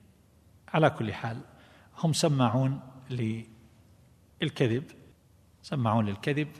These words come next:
ومن هذا الكذب الذي يستمعونه هو ذلك التبديل والتحريف من الزعم بأن الزاني مثلًا لا يرجم المحصن، وأنه يحمم ويجلد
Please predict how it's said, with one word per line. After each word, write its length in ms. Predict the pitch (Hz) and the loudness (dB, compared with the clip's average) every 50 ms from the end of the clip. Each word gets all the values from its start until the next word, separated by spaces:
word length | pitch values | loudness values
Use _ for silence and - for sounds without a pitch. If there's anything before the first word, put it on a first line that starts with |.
| - - - | -14 -8 -4
ومن 240 | 160 147 143 131 107 | -2 0 0 0 0
هذا 220 | 98 143 139 123 | 2 2 2 2
الكذب 420 | 117 - - 135 117 110 123 107 - | 0 -2 -2 -2 0 0 -2 -2 -4
الذي 280 | 104 101 101 104 101 | -6 -6 -6 -6 -6
يستمعونه 800 | 101 - - - - 117 104 101 95 107 101 98 104 95 123 151 - - - - - - - - - - | -4 -6 -6 -4 -4 -4 -4 -2 -2 -2 -2 -2 -2 -4 -4 -6 -8 -12 -18 -20 -20 -20 -20 -20 -14 -6
هو 240 | - 135 120 110 104 | -2 0 0 0 0
ذلك 440 | 107 110 123 123 113 104 104 - | 0 2 2 2 2 0 -2 -4
التبديل 840 | 120 - - - 143 120 98 101 98 131 131 139 139 143 147 - - - - - - - - - - - - - - - - - _ _ - | -6 -8 -2 0 0 0 0 0 0 2 2 2 2 0 -4 -8 -14 -18 -20 -20 -20 -20 -20 -20 -20 -20 -20 -20 -20 -20 -20 -20 _ _ -10
والتحريف 920 | - - - - - - - 107 104 98 92 - - - - - - - - - _ _ - - - - - - - - - - _ _ - 165 - - | -10 -10 -8 -6 -8 -8 -6 -6 -6 -6 -6 -8 -10 -10 -10 -12 -14 -18 -20 -20 _ _ -20 -20 -20 -20 -20 -20 -20 -20 -20 -20 _ _ -16 -16 -12 -8
من 320 | 117 110 104 98 101 113 - - - - - - - - | -6 -6 -4 -4 -6 -6 -8 -10 -14 -16 -16 -16 -10 -6
الزعم 540 | 147 117 104 98 117 110 101 104 98 98 107 - - - - | -6 -4 -2 0 0 0 0 0 -2 -4 -6 -8 -14 -14 -10
بأن 520 | - 123 113 110 101 95 92 95 95 98 - - - - - - | -8 -6 -6 -4 -4 -4 -6 -6 -8 -10 -12 -14 -18 -16 -10 -6
الزاني 500 | 147 117 98 90 120 110 101 98 98 92 | -6 -4 -4 -2 -2 -2 -2 -2 -4 -6
مثلًا 500 | 95 98 - - - 101 98 98 104 123 - - - - - - | -6 -8 -8 -6 -6 -6 -4 -4 -4 -6 -8 -12 -20 -12 -4 0
لا 100 | 135 117 | 2 2
يرجم 360 | 110 113 - - - 131 147 165 165 175 | 2 2 0 -2 -4 -4 -4 -6 -6 -6
المحصن، 400 | 147 104 98 101 - - - 131 156 - - - - - - - - - - - _ _ _ _ - _ _ _ _ - | -4 -4 -4 -4 -4 -4 -4 -4 -6 -8 -12 -18 -20 -20 -20 -20 -20 -20 -20 -20 _ _ _ _ -20 _ _ _ _ -6
وأنه 340 | - 113 101 98 87 92 101 92 | -4 -2 -2 -2 -2 -4 -4 -6
يحمم 500 | - - - 117 107 98 98 95 101 113 - | -6 -6 -4 -4 -2 -2 -2 -4 -4 -6 -6
ويجلد 520 | 123 104 104 104 92 98 110 131 135 - | -4 -4 -4 -4 -4 -6 -8 -10 -12 -14